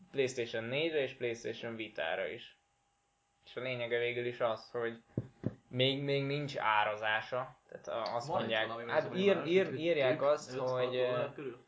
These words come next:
Speaker 1: öt-hat dollár körül lehet, ö, kikölcsönözni játékot, de elvileg lesz valami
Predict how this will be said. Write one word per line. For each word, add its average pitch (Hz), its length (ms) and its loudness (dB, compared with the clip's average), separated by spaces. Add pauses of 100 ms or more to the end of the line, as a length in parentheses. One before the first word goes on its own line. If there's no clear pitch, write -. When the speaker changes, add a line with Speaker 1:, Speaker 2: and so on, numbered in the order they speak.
(100)
Speaker 1:
öt-hat 147 380 4
dollár 120 360 6
körül 113 260 -2
lehet, 107 420 -4
ö, 98 260 -4 (140)
kikölcsönözni 143 800 -6
játékot, 135 760 -4
de 113 520 2 (500)
elvileg 120 520 6
lesz 113 280 2
valami 107 380 -6